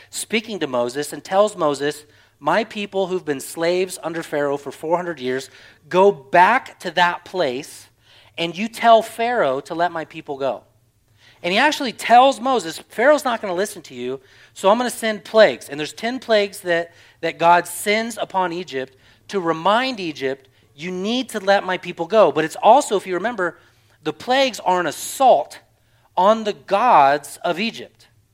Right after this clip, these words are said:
So Egypt, remember now, Egypt, Egypt worshipped any and every god there was. I mean, they had, they had multiple gods for the god of the Nile,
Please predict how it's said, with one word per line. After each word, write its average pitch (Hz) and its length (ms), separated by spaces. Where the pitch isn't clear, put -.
So 190 240
Egypt, 262 400
remember 226 300
now, 170 200
Egypt, 240 420
Egypt 247 280
worshipped 180 500
any 254 340
and 208 140
every 214 200
god 190 280
there 175 120
was. 151 280
I 180 60
mean, 190 140
they 262 100
had, 247 320
they 240 140
had 247 120
multiple 214 440
gods 196 260
for 196 140
the 180 80
god 160 200
of 139 120
the 156 80
Nile, 220 480